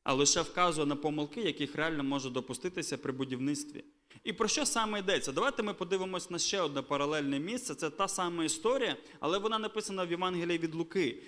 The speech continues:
І трошки, знаєте, з іншими акцентами. Е, шостий розділ, сорок сьомий, сорок дев'ятий вірші. Ісус каже: «Кожний, хто приходить до мене і слухає Слово Моє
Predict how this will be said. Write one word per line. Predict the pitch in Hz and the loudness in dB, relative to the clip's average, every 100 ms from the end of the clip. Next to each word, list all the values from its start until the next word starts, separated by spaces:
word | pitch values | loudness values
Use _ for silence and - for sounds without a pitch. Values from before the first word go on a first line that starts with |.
| - | -10
І | - | -4
трошки, | - 196 - 160 | 0 2 2 0
знаєте, | 185 180 156 | -2 -2 -2
з | 147 | -2
іншими | 180 - 160 | -2 0 0
акцентами. | 151 156 165 135 113 113 - _ _ _ - | -2 -2 -4 -2 -4 -8 -10 _ _ _ 2
Е, | 120 123 | 4 4
шостий | - 214 - 185 | 6 4 4 4
розділ, | 226 208 143 123 | 4 4 2 -2
сорок | 165 160 147 | 0 0 0
сьомий, | 196 170 | 0 0
сорок | 143 151 143 | 0 0 0
дев'ятий | 143 135 147 143 | 0 0 0 0
вірші. | 135 135 - 131 - - - _ _ _ _ - | 0 0 0 -2 -4 -10 -20 _ _ _ _ 0
Ісус | 175 233 | 2 2
каже: | - 226 202 196 | 2 2 2 0
«Кожний, | - 208 196 156 175 220 - - - | 2 4 6 4 2 0 -6 -14 -18
хто | - - 190 | -2 2 2
приходить | 190 - 214 190 165 | 2 2 4 4 2
до | 175 | 2
мене | 170 147 147 170 - - - | 4 4 4 2 -2 -6 2
і | |
слухає | - 196 208 196 175 | 4 4 2 2 0
Слово | - 165 151 156 | 2 4 4 4
Моє | 165 180 190 208 | 2 2 2 0